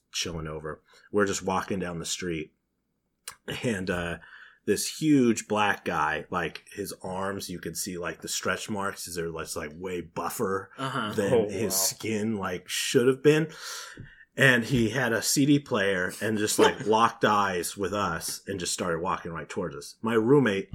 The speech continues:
Speaker 1: immediately turned around and sprinted down the
Speaker 3: <laughs>
Speaker 1: alley. We're like, "What the
Speaker 3: What?
Speaker 1: fuck?" And then
Speaker 3: Why?
Speaker 1: me, me, I don't, I don't know. It's like a huge black guy just, like, locked eyes and started, like,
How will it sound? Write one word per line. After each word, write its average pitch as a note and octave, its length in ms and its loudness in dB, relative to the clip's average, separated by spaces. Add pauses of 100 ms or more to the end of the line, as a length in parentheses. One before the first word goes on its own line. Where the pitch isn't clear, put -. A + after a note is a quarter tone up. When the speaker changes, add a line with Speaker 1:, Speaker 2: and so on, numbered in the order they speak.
Speaker 1:
immediately A#2+ 600 4
turned B2+ 260 0
around G2+ 360 -2
and F#2+ 200 -8
sprinted A2 560 -2
down G2 180 -2
the F#2+ 60 2
Speaker 3:
<laughs> - 840 12 (100)
Speaker 1:
alley. - 140 12
We're - 100 12
like, - 160 12 (120)
"What - 220 12
the C4 100 2
Speaker 3:
What? D4+ 560 12
Speaker 1:
fuck?" - 440 10 (360)
And E3+ 200 10
then G3+ 180 12 (220)
Speaker 3:
Why? A#3 600 12 (120)
Speaker 1:
me, E3+ 160 10
me, G3 120 12 (180)
I G#3+ 180 6
don't, - 280 8
I - 200 10
don't C4 280 12
know. B3+ 400 12 (280)
It's A4 200 10
like A#3 200 12
a - 20 12
huge G#3+ 280 8
black G3 280 12
guy E3 220 8
just, D3 160 4
like, C#3+ 180 8
locked D3 400 8
eyes C#3+ 240 10
and A2 80 -2
started, C#3 280 6
like, A#2 200 4